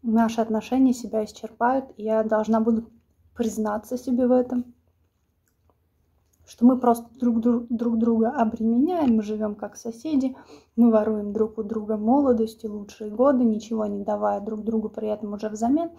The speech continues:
и что надо разрывать эти отношения и расходиться. И, конечно, когда я из-, обнулила всё в своей жизни, понятно, что я вышла на какую-то,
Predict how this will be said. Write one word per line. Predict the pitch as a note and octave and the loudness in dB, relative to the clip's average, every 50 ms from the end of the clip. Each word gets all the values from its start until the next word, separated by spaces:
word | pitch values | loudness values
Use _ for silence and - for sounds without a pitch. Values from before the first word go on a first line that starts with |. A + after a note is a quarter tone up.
| - - - - _ _ | -20 -20 -20 -20 _ _
и | - | -10
что | C4+ - - B3+ | -10 -4 -2 0
надо | A#3 A3+ A3 G#3+ | 2 2 2 2
разрывать | G#3+ G#3 - A3 A3 G#3+ G#3+ G#3+ - - | 0 -2 -4 -4 -4 -4 -4 -6 -8 -14
эти | _ - | _ -18
отношения | G3+ G#3+ A3 A3+ - - C#4 C4 A3+ G3+ G3+ | -16 -12 -12 -14 -10 -6 -4 -2 -2 -4 -6
и | G3 - A3+ A3 A3 G#3+ - - _ _ _ _ _ _ _ _ _ _ _ _ _ _ _ _ _ | -10 -8 -6 -6 -6 -6 -8 -14 _ _ _ _ _ _ _ _ _ _ _ _ _ _ _ _ _
расходиться. | A#3 A3+ A3+ - - A3 G3+ G#3+ G3+ - - - | -4 -4 -4 -4 -6 -6 -6 -6 -10 -12 -14 -12
И, | A#3 | -6
конечно, | - B3+ D#4 E4+ - - - | -2 0 0 0 -2 -4 -2
когда | A#3 A3+ A3 A3 G#3+ | -2 0 0 0 0
я | G#3+ | -2
из-, | G#3 G#3+ - - - | -4 -8 -12 -14 -6
обнулила | C4 C4 A#3 A3 A3 A3+ A3+ A3 A3 A3+ A3+ A#3+ C#4+ D4 - | -2 2 4 6 6 6 6 6 4 4 4 4 2 0 -4
всё | - - - - C#4+ C#4+ C#4 - - - - _ | -10 -16 -10 0 0 0 0 0 -6 -14 -18 _
в | _ | _
своей | - - _ A#3+ A#3 A#3+ A#3+ A3+ | -20 -14 _ -2 0 0 0 2
жизни, | A#3+ B3 A#3+ A3+ A#3 A#3+ A#3 A#3 - - - - _ _ _ | 2 0 0 2 2 0 0 -2 -6 -14 -20 -20 _ _ _
понятно, | A3+ A3 A3+ C4 D#4 - B3+ | -4 0 0 0 0 0 -2
что | B3 - - - | -4 -4 -8 -14
я | G#3 G3+ G#3+ G#3 G#3 G#3 - - - - - - _ _ _ _ | -8 -6 -4 -4 -6 -8 -12 -20 -20 -20 -20 -20 _ _ _ _
вышла | - A3 A#3 A#3 A#3 - A3 G#3+ | 0 0 0 2 2 -2 -2 0
на | G#3 A3 | 0 -2
какую-то, | G#3+ - A3+ A3+ A#3+ A#3 A3+ A3+ A3+ A3 G#3 G#3 G#3 G#3 | -2 -2 -4 2 2 2 2 2 0 -2 -4 -4 -4 -6